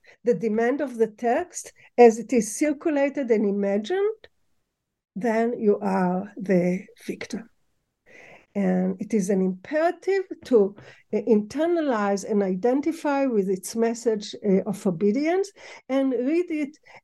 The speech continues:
as if you are part closely implicated, whether as Abraham or his son, whether as Sarah, whether as the Ram. And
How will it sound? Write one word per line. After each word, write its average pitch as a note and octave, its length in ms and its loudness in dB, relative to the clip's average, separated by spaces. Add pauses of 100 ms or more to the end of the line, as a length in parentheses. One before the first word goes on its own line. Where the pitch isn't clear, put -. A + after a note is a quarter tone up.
as - 360 4
if - 640 -2 (220)
you A3+ 80 8
are F#3+ 140 4
part G3+ 760 -4
closely A3 640 0
implicated, G#3 880 -2 (240)
whether C4 380 0
as C4+ 200 -4
Abraham A#3 560 -2
or G#3 220 -2
his G3+ 240 -8
son, G3 400 0 (320)
whether G#3 420 -2
as F#3+ 400 -4 (160)
Sarah, A3+ 500 -2 (100)
whether G3+ 440 -2
as G3 280 -2
the G#3 240 0
Ram. F#3+ 360 -4 (340)
And B3 200 4